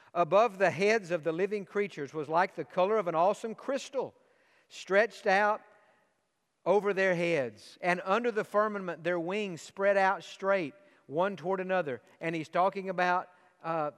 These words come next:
how these angels are, and they're just beneath the firmament, just below the, God's heaven. "When they went, I heard the noise of their wings, like the noise of many waters, like the voice of the Almighty,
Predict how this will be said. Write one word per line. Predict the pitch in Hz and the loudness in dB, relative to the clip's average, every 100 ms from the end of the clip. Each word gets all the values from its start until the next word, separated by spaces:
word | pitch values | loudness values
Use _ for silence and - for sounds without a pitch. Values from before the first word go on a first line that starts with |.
| _ _ _ - | _ _ _ -14
how | 147 180 | -4 -2
these | 180 175 | -2 -4
angels | 185 180 180 175 165 - - | -2 -4 -4 -6 -8 -10 -4
are, | 170 180 175 165 | 2 4 2 0
and | 170 160 156 | -10 -12 -10
they're | 160 | -8
just | 160 170 147 | -8 -10 -6
beneath | 160 180 180 _ - | -4 -4 -8 _ -10
the | 147 | -10
firmament, | - 185 170 151 143 | -2 -2 -2 -6 -8
just | 175 160 160 165 | -10 -10 -18 -6
below | 170 175 170 - - _ | -2 0 -2 -6 -20 _
the, | 165 143 - 170 | -6 -6 -14 -2
God's | 170 170 143 | 0 0 -2
heaven. | 180 170 147 127 - | -2 -2 -2 -10 -12
"When | 165 190 | -4 0
they | 180 180 | 2 2
went, | 175 220 196 | 0 0 0
I | 185 170 | 0 0
heard | 180 196 | 2 0
the | 170 | -2
noise | 165 196 196 | -2 0 -2
of | 175 | -4
their | 170 185 | -4 -2
wings, | 180 196 170 131 | -2 -4 -6 -4
like | 165 165 | -4 -2
the | 160 | -4
noise | 170 185 160 | -4 -4 -6
of | 170 | -10
many | 175 185 | -8 -6
waters, | 175 180 185 135 123 | 0 2 2 0 -2
like | 170 165 | 0 0
the | 156 | -2
voice | 135 196 185 - | 0 0 0 -2
of | 151 | -2
the | 170 | 4
Almighty, | 180 196 185 196 233 160 110 | 6 6 6 4 4 -4 -10